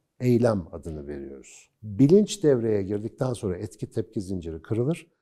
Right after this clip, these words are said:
ve hayvanların hiç yapamadığı bir şeyi biz yapabilir hale geliriz. Daha evvel sevgili Mustafa Can'la da, önce Can sonra Canan'da, soru yorumlarda da, sağda solda da çok anlattığım bir şey var.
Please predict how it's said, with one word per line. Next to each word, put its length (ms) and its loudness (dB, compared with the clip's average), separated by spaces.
ve 60 4
hayvanların 560 2
hiç 220 -6
yapamadığı 520 -6
bir 60 -12
şeyi 220 -6
biz 160 -6
yapabilir 420 -6
hale 300 -6
geliriz. 480 -4
Daha 280 10
evvel 400 6
sevgili 340 4
Mustafa 400 0
Can'la 400 -4
da, 280 -8
önce 260 -2
Can 180 -2
sonra 320 -8
Canan'da, 540 -8
soru 280 2
yorumlarda 640 -2
da, 140 -12
sağda 340 2
solda 300 -12
da 40 -12
çok 220 -2
anlattığım 520 -6
bir 40 -8
şey 220 -8
var. 200 -6